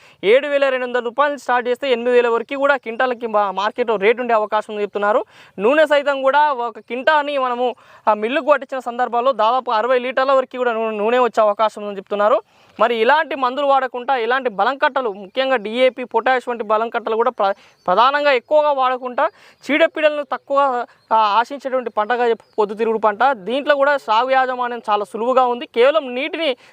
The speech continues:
సరైనటువంటి సమయంలో తేమ శాతం ఉండే విధంగా నీటిని అందించుకున్నట్టయితే పొద్దుతిరుగుడు సాగులో రైతులు మంచి లాభాలు ఆర్జించే అవకాశం ఉంది. నూనె గింజల పంటల్లో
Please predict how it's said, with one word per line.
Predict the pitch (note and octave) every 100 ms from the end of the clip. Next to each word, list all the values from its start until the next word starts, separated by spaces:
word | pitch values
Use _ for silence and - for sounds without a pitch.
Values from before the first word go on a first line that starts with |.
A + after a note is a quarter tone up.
| _
సరైనటువంటి | A3 A#3+ D4+ C#4+ C#4
సమయంలో | C4 A#3+ A#3+ B3
తేమ | C4 A#3 C4
శాతం | C4+ C4+ B3+
ఉండే | A#3+ A#3+ A#3
విధంగా | A#3+ C4
నీటిని | A#3 A3+ B3
అందించుకున్నట్టయితే | A#3 G#3+ - A3 A3 C4 A4+ - - -
పొద్దుతిరుగుడు | G3+ A#3 D#4 D4+ C4+
సాగులో | C4+ B3+ B3+
రైతులు | A#3 A#3+
మంచి | A3+ A3
లాభాలు | G3 F#3+ A#3 A#3+
ఆర్జించే | G#3 A3+ A3
అవకాశం | G#3 G3+ G3+ A3
ఉంది. | G#3+ C#4
నూనె | A3 C4+ D4+
గింజల | C#4 C#4+ C#4
పంటల్లో | B3+ A#3+ A#3+ C#4